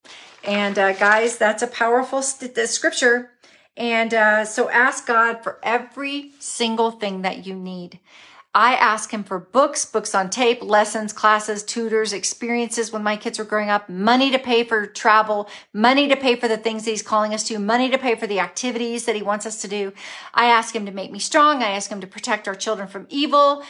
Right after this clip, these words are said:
to, to give them a strong calling, that he would write their, write his name on their heart, set them apart for their ser-, for his service,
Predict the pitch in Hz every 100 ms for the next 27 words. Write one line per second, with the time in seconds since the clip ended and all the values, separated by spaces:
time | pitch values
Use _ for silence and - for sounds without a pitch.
0 | - _ 220 202 196 202 214 269 269 202
1 | 202 - 254 269 294 - 254 247 254 240
2 | 196 190 175 175 233 254 - 269 240 220
3 | 240 262 262 247 240 233 220 214 214 214
4 | - - _ - 302 302 311 302 277 240
5 | - 233 226 226 240 226 - - 220 240
6 | 233 240 220 214 214